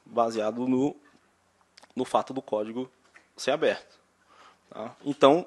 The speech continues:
a gente ainda, infelizmente, no, no,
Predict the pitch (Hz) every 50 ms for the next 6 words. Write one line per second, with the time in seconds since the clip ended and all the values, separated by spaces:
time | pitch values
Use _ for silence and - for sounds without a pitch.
0 | - - _ _ _ _ _ _ _ _ _ _ _ _ _ _ _ - - -
1 | - _ - - 107 107 123 127 - - 131 131 131 139 131 127 - _ _ _
2 | _ _ _ _ _ _ _ - - - - - - - _ _ _ _ _ _
3 | _ _ _ _ _ _ _ _ - - 120 - - 143 139 123 127 127 127 -
4 | - 135 139 135 135 135 135 - 135 127 131 135 131 127 123 123 120